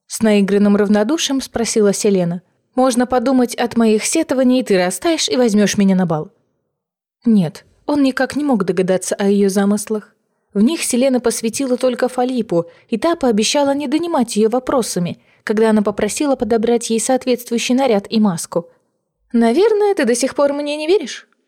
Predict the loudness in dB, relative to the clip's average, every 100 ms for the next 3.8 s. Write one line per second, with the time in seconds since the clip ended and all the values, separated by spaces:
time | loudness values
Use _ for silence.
0 | _ _ _ -16 -2 0 2 2 0 0
1 | 0 0 -4 -12 _ _ _ _ -4 -2
2 | 0 2 0 0 -2 0 2 2 0 -2
3 | -6 0 2 2 0 0 2 -2